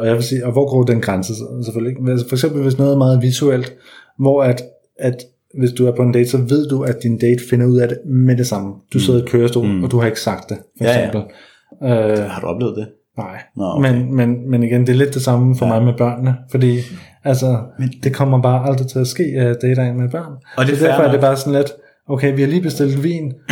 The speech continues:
Speaker 1: <clears throat> nu fortæller du mig, at du har et barn. Hvad fanden sker der?
Speaker 2: Du sender
Speaker 1: Altså
Speaker 2: bare en mobile pay request med det samme,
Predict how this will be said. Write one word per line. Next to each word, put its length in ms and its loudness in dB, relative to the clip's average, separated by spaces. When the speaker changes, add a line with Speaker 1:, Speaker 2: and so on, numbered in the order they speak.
Speaker 1:
<clears throat> 220 0
nu 160 2
fortæller 400 0
du 100 2
mig, 220 0
at 140 0
du 40 4
har 180 2
et 120 0
barn. 260 0
Hvad 220 0
fanden 400 2
sker 320 0
der? 60 -4
Speaker 2:
Du 60 -2
sender 140 0
Speaker 1:
Altså 180 2
Speaker 2:
bare 140 4
en 60 -2
mobile 360 0
pay 120 0
request 360 2
med 100 4
det 80 0
samme, 340 2